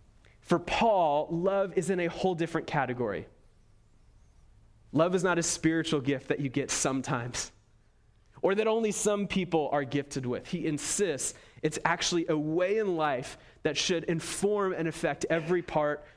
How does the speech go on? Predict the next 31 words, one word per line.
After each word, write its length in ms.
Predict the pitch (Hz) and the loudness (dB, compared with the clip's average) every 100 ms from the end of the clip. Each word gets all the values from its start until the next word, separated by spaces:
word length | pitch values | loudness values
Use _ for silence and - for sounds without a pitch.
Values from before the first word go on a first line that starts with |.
| _ | _
of 160 | 139 139 | -4 -2
each 240 | 170 165 - | -2 -2 -2
and 100 | 151 | 0
every 280 | 147 156 147 | 0 0 0
one 220 | 139 143 | 0 0
of 100 | 143 | 0
us. 160 | 120 - | -2 -2
It's 160 | 147 - | -2 -2
the 120 | 165 | -2
primary 840 | - - 170 175 185 180 180 170 - - - | -2 0 2 2 2 2 2 -2 -6 -6 -2
issue 320 | 165 - 170 | 0 0 0
here. 340 | - 170 131 | 0 0 0
The 140 | 123 160 | 0 -2
grace 480 | 165 185 202 190 | 0 0 0 -2
gifts 240 | - 170 - | 0 -2 0
are 160 | 160 | 0
the 100 | 151 | 0
secondary 800 | 147 - 151 - 147 139 135 131 | -2 0 0 0 0 0 0 -2
issue. 340 | 135 - 123 104 - - - - - - - - _ | -2 -2 -2 -6 -10 -20 -20 -20 -20 -20 -20 -20 _
So 100 | 170 | -2
we 40 | |
talk 160 | 170 208 | 2 4
about 180 | 190 - | 4 0
tongues. 580 | - 165 151 104 - - - - - - - - - - - - - - - - - | 0 2 2 0 -4 -6 -12 -20 -20 -20 -20 -20 -20 -20 -20 -20 -20 -20 -20 -10 -6
The 80 | |
primary 680 | 139 - 170 175 185 170 160 | -4 0 2 4 2 2 2
issue 280 | 160 147 139 | 2 2 0
is 100 | 117 | 0
love, 340 | 135 117 90 | 0 0 -2
not 220 | 127 - | -6 -6
tongues. 400 | - 104 - - | -8 -10 -12 -20